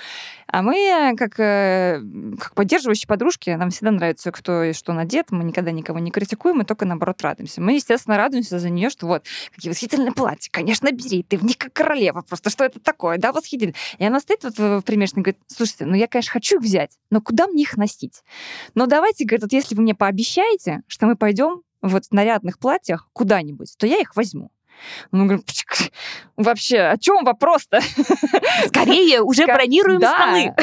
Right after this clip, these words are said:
Speaker 1: да, серьезно. Она купила эти платья, мы наговорились в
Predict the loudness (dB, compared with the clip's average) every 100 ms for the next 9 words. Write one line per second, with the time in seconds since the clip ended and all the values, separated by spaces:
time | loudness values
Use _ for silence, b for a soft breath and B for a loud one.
0 | 2 2 4 2 0 0 2 2 2 0
1 | -2 -2 0 0 0 -2 -2 -2 -2 0
2 | 2 2 0 0 0 -2 0 0 0 0
3 | -2